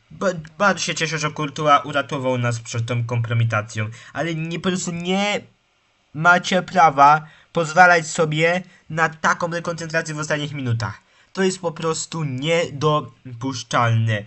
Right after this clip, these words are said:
Nigdy, nigdy nie można robić, e, czy-, czegoś takiego. Jeden zero to jest bardzo niebezpieczny wynik, co pokaz-, Zało już wiele meczy,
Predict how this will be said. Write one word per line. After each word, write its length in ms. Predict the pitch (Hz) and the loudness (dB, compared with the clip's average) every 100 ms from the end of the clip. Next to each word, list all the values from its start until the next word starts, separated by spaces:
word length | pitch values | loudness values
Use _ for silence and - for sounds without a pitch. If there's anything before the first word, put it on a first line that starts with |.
| - - | -12 -18
Nigdy, 640 | 127 139 165 196 156 120 120 | -12 -8 0 0 0 0 2
nigdy 440 | 120 151 196 185 | 2 2 -2 -2
nie 140 | 165 147 | -4 -4
można 360 | 143 131 135 | -4 -2 0
robić, 560 | 123 120 117 117 110 - | 0 -2 -4 -6 -10 -4
e, 40 | 117 117 113 110 98 87 113 113 - | 0 0 0 -2 -8 -14 -14 -16 -12
czy-, 180 | 117 | -10
czegoś 220 | 117 117 113 | -6 -4 -4
takiego. 400 | 120 113 107 113 - - | -4 -4 -4 -6 -10 -8
Jeden 380 | 139 180 185 170 | -2 2 2 0
zero 340 | 156 151 151 151 - | 0 2 2 0 -8
to 80 | - | -2
jest 240 | 156 120 123 | 0 0 -4
bardzo 400 | 120 165 160 143 | 6 6 6 -2
niebezpieczny 840 | 139 127 - 120 117 117 117 117 | -4 -4 -2 -4 -2 -2 0 0
wynik, 520 | 113 120 110 110 - _ _ _ | 0 -2 -2 -6 -10 _ _ _
co 440 | - 156 151 151 156 | -2 4 4 4 -4
pokaz-, 500 | 175 175 156 - _ _ | -4 -4 -4 -10 _ _
Zało 640 | 165 160 180 170 175 170 | -16 0 2 2 0 -2
już 300 | 175 170 - - | -2 -6 -10 -14
wiele 380 | 170 196 175 160 | -4 0 2 0
meczy, 480 | 151 143 - 151 | -2 -4 -6 -10